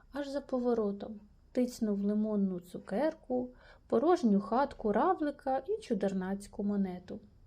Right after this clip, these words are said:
І чкурнув геть. А Ніна всміхнулася від вуха до вуха. Її охопило якесь дивне відчуття, аж стрибати хотілося. Вона стрибнула раз,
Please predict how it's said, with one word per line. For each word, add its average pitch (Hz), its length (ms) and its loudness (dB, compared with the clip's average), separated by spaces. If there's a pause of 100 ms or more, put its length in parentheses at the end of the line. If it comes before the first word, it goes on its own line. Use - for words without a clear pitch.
(140)
І 403 60 0 (360)
чкурнув 208 480 -2
геть. 185 380 -8 (800)
А 208 140 4
Ніна 359 280 6
всміхнулася 269 920 2
від 262 300 -2
вуха 285 220 2
до 214 160 4
вуха. 202 500 2 (760)
Її 220 240 6
охопило 226 520 4
якесь 214 560 -2 (520)
дивне 262 500 0
відчуття, 226 800 -6 (560)
аж 302 160 -2
стрибати 214 640 0
хотілося. 196 800 -8 (1040)
Вона 202 260 2
стрибнула 185 680 -2
раз, 247 520 -6